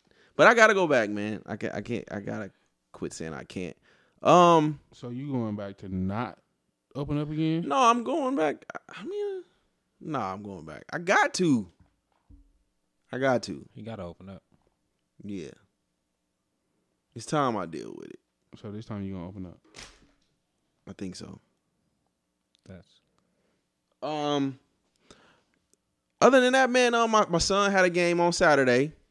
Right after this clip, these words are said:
Speaker 1: right? Played Anisha's team. And, uh, it's a good-ass game, man. But, you know, my, my,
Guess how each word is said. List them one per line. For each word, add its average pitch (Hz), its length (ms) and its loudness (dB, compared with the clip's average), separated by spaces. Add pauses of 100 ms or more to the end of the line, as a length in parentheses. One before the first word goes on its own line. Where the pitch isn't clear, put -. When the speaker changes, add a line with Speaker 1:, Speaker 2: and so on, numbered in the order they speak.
(500)
Speaker 1:
right? 120 280 6 (500)
Played 123 260 2
Anisha's 123 420 -4
team. 117 400 -6 (1600)
And, 110 240 -4
uh, 90 380 -2 (280)
it's 254 120 -12
a 247 60 -6
good-ass 233 460 4
game, 226 400 -2
man. 220 480 0
But, 196 120 4
you 214 100 -2
know, 208 180 4
my, 185 140 -4 (160)
my, 80 460 -8